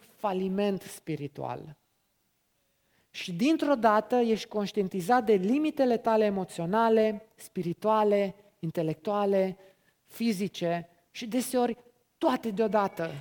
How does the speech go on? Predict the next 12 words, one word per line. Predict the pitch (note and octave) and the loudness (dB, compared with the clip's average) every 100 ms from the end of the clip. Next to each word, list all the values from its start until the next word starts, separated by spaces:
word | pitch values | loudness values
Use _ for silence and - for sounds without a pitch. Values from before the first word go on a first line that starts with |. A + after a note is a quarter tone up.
| - _ _ _ _ _ _ _ _ _ _ _ _ _ _ _ _ _ _ | -16 _ _ _ _ _ _ _ _ _ _ _ _ _ _ _ _ _ _
Ai | G3 A3 | 2 2
o | |
speranță | A3 - - A#3+ A3+ A3 A#3+ B3+ | 2 -2 2 4 4 4 2 -2
care | A#3+ A3+ | 2 0
îți | A3 | 2
aduce | G#3 G#3 - | -2 -4 -4
bucurie, | G3 F#3 - G3 A#3 C4 C4 C4 | -4 -4 -2 0 2 2 2 0
pace, | A3+ A3 A3+ | 2 2 0
stabilitate | G#3+ - G3 F#3 F3+ - G3 G3 G#3+ | -6 -4 -2 0 0 2 2 2 -2
și | G3+ G#3 | -2 -6
stă-, | - G3 A3 | -6 -6 -6
seninătate? | - G3 F#3 F#3 E3+ G3 G#3+ B3 C4 | -6 -2 -2 0 0 2 2 0 -4